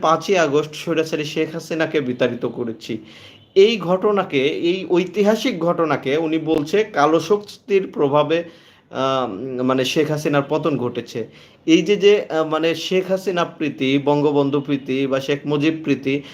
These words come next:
তার, আহ, দীর্ঘদিন যাবৎ, আহ, তার রয়েছে। এবং তিনি এই যে, যে শেখ মুজিব প্রীতি, সে, মানে শেখ হাসিনা প্রীতি,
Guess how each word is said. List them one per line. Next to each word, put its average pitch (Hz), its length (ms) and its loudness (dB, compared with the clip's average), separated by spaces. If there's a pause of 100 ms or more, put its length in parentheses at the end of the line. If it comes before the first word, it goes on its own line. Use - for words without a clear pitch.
(300)
তার, 185 420 2
আহ, 165 260 2
দীর্ঘদিন 202 640 2
যাবৎ, 147 460 0
আহ, 127 100 -6
তার 127 240 -4
রয়েছে। 120 480 -4 (760)
এবং 185 340 4
তিনি 190 200 4
এই 175 220 2
যে, 185 140 4
যে 180 100 0
শেখ 180 260 -4
মুজিব 170 380 -2
প্রীতি, 156 360 -2
সে, 147 320 2
মানে 143 340 2
শেখ 160 220 -2
হাসিনা 175 340 -2
প্রীতি, 139 440 -4